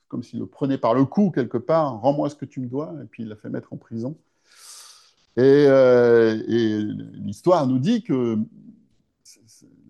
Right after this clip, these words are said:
d'autres personnes qui avaient accès au roi, qui avaient vu ça, l'ont rapporté au roi, et,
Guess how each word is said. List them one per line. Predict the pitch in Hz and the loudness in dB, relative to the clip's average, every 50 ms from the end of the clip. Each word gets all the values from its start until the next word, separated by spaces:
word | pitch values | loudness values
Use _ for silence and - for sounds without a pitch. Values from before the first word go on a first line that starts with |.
| 57 _ _ _ 57 _ _ _ _ _ _ _ _ _ | -20 _ _ _ _ _ _ _ _ _ _ _ _ _
d'autres | - 113 117 117 101 131 147 - - 143 | -6 -4 -4 -2 2 2 0 0 0 -4
personnes | - - 143 139 - - 226 240 233 208 | -4 -4 -4 -4 -2 0 0 0 0 -2
qui | 190 - | -4 -4
avaient | 131 120 120 120 | -6 -4 -4 -4
accès | 120 117 117 - - - 123 | -6 -6 -10 -10 -8 -6 -4
au | 123 117 110 110 110 110 | -4 -2 -4 -4 -6 -6
roi, | 110 185 214 233 220 | -4 -2 -2 -2 -4
qui | 185 - 113 | -6 -8 -8
avaient | 107 110 110 | -6 -6 -8
vu | 104 113 139 139 | -6 -6 -8 -8
ça, | 139 - 220 220 208 | -8 -8 -8 -8 -6
l'ont | 180 135 113 | -8 -8 -8
rapporté | 104 110 110 - - - - - 139 143 | -6 -8 -8 -8 -10 -12 -6 -4 -2 -2
au | 156 165 | -2 -2
roi, | 170 226 226 226 226 214 185 147 120 110 | -2 0 0 2 2 2 0 -2 -2 -4
et, | 107 104 - | -6 -6 -8